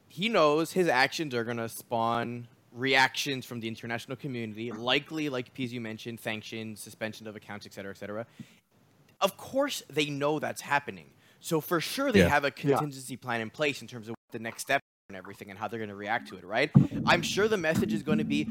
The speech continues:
Speaker 1: "Look at the world fighting against Russia. We need to be strong and brave and blah, blah, blah. We can't trust them." There's gotta be some level of propaganda that comes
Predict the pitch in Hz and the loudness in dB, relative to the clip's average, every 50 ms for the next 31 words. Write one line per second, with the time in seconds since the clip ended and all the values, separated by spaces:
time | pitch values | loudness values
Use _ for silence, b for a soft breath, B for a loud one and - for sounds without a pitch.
0 | - - 110 120 127 139 - 202 - 220 214 202 180 185 185 180 175 170 170 160 | -4 -6 -4 -2 -2 0 0 0 0 0 0 0 2 2 4 4 4 4 2 0
1 | - - - 120 120 127 143 160 160 160 160 180 175 - - 147 151 151 151 147 | -2 -2 0 2 2 2 0 -2 -6 -6 -6 -6 -8 -8 -6 0 2 2 2 2
2 | - 170 160 151 131 123 117 117 123 131 127 - 139 143 156 147 - - 156 139 | 2 0 0 0 0 -4 -8 -8 -8 -8 -8 -8 -6 -6 -6 -6 -6 -4 -2 0
3 | 139 147 151 160 160 147 120 143 135 135 143 143 131 127 123 120 - 117 131 131 | 0 0 0 -2 -6 -2 0 0 2 2 2 0 0 -2 -6 -4 -4 -4 -4 -2
4 | 151 151 156 151 135 147 147 143 139 139 139 131 117 123 113 - 147 139 131 - | 0 0 0 0 0 2 4 6 6 6 6 4 0 -6 -10 -8 -8 -8 -8 -6
5 | - 131 123 120 - 135 120 - 135 151 156 143 - 214 208 202 170 143 127 - | -6 -6 -6 -6 -8 -10 -8 -4 -2 -2 -2 0 0 0 0 0 -2 -4 -8 -6
6 | 151 135 131 123 120 123 117 117 117 110 104 107 110 104 - 104 101 104 110 107 | -6 -6 -6 -6 -8 -10 -10 -10 -12 -14 -12 -12 -14 -12 -12 -10 -10 -10 -10 -10
7 | 104 98 98 - - 113 107 | -12 -14 -16 -16 -16 -16 -14